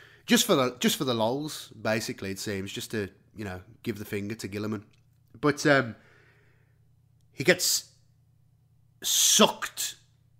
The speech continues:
back to, um, the Palace of Nurgle,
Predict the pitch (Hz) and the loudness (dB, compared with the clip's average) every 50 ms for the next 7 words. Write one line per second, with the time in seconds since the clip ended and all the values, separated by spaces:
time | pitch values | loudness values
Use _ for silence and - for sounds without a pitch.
0 | _ _ _ _ _ _ _ - 117 95 156 151 - - - - - - - - | _ _ _ _ _ _ _ -12 -4 0 0 0 0 -2 -8 -14 -18 -20 -20 -20
1 | _ _ _ _ - - - 143 135 131 123 120 123 117 117 113 110 104 101 101 | _ _ _ _ -12 -6 -2 0 0 0 0 0 -2 -2 -2 -2 -2 -4 -6 -8
2 | 98 92 90 - _ _ _ _ _ _ _ _ _ _ _ _ _ _ _ _ | -10 -12 -14 -18 _ _ _ _ _ _ _ _ _ _ _ _ _ _ _ _
3 | _ _ _ _ _ _ _ _ _ - - _ _ _ _ _ - - - - | _ _ _ _ _ _ _ _ _ -20 -20 _ _ _ _ _ -16 -10 -6 -4
4 | 139 123 110 - 113 104 110 113 113 117 110 104 90 | -4 -4 -4 -8 -8 -6 -4 -2 -2 -2 -4 -6 -10